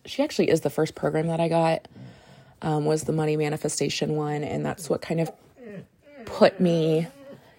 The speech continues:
into my spiritual journey. I think a lot of us start with, like, manifesting and manifesting money. And then we realize as we do the deeper work, like, okay, there's more to this and money's an illusion and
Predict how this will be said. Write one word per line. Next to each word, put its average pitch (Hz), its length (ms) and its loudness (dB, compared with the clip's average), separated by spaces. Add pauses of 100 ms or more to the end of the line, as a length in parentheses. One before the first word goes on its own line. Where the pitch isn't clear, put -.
(200)
into 160 640 4
my 143 340 4
spiritual 147 480 8
journey. 147 420 6 (1200)
I 175 100 6
think 160 180 8
a 151 40 12
lot 147 220 10
of 143 100 4
us 147 100 4
start - 340 2
with, 147 180 4
like, 135 260 0 (520)
manifesting 175 800 6
and 147 300 -2
manifesting 160 560 0
money. 170 360 4
And 156 100 4
then 147 280 0
we 151 140 4
realize 131 480 2
as - 200 -4
we 143 100 -2
do 143 140 0
the 87 120 -2
deeper - 420 0
work, - 340 0
like, - 340 -2
okay, 143 180 -2
there's 147 220 2
more 143 200 -2
to 147 120 -2
this 180 320 4
and 147 320 0 (100)
money's 147 300 0
an 147 60 0
illusion 147 520 2
and 147 520 0